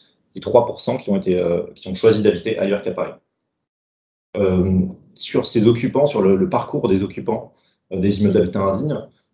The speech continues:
donc, euh, ici, je reste a-, assez quantitatif, mais l'étude intègre aussi une, une contribution de la chercheuse, euh,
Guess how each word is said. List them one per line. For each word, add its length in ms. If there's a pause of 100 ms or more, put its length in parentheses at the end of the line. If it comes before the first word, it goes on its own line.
(100)
donc, 240
euh, 200
ici, 320
je 100
reste 160
a-, 200
assez 360
quantitatif, 720
mais 140
l'étude 360 (200)
intègre 340
aussi 280
une, 140
une 120
contribution 640
de 80
la 60
chercheuse, 400
euh, 140